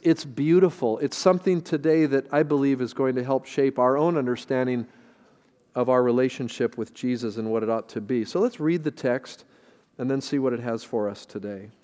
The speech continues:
Follow along, beginning in verse six. While Jesus was in Bethany in the home of a man known as Simon the leper, a woman came to him with an alabaster jar of very expensive perfume,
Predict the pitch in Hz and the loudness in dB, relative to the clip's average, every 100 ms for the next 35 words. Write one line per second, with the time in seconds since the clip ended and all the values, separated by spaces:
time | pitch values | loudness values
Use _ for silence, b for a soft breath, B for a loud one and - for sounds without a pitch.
0 | _ _ - 147 143 131 127 117 120 131 | _ _ -2 2 4 2 0 -2 -4 -4
1 | 127 110 110 - 104 90 - _ _ _ | -4 -2 -4 -4 -10 -10 -16 _ _ _
2 | _ b b b b b b b b 156 | _ b b b b b b b b 4
3 | 170 139 214 220 180 160 180 175 196 185 | 4 4 4 6 4 4 2 4 4 6
4 | 180 180 180 156 151 151 175 180 175 147 | 4 4 2 4 4 4 4 4 4 4
5 | 147 156 165 165 156 202 240 220 156 143 | 2 2 2 2 4 6 6 6 2 0
6 | - - 165 170 147 127 139 151 127 117 | 0 0 2 2 2 2 2 2 2 2
7 | 160 180 233 269 262 - 185 175 175 151 | 4 6 6 6 4 2 0 0 -2 -2
8 | 147 131 139 139 156 165 196 262 202 185 | 0 2 2 2 0 2 2 4 2 0
9 | 185 180 151 151 143 151 151 127 117 147 | -2 -2 0 0 2 2 2 -2 2 2
10 | 185 196 156 - - 147 139 139 - 151 | 4 2 0 -6 -4 -2 -2 -4 -2 -2
11 | 147 135 107 101 | -2 -4 -6 -6